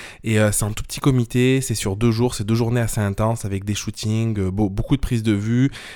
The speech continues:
et, euh, pour qu'elle puisse partager sa philosophie aussi. Donc je pense que ça va être vraiment génial. Donc écoute, si ça te parle, si l'interview, euh, t'intéresse, euh, hésite pas à cliquer pour en, pour en savoir plus ou à nous écrire pour, euh, pour avoir plus d'infos.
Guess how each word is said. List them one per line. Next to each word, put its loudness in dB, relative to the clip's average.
et, 2
euh, 2
pour -4
qu'elle 0
puisse -2
partager -2
sa 0
philosophie 0
aussi. -4
Donc 2
je -6
pense 4
que -2
ça 2
va 4
être 0
vraiment 2
génial. 2
Donc -4
écoute, -6
si -6
ça 2
te -12
parle, 2
si -6
l'interview, 2
euh, 4
t'intéresse, -2
euh, 2
hésite 0
pas 2
à 2
cliquer 0
pour -6
en, 0
pour -2
en 0
savoir 0
plus 0
ou 0
à 2
nous 2
écrire -4
pour, -2
euh, -2
pour -4
avoir 0
plus -6
d'infos. -6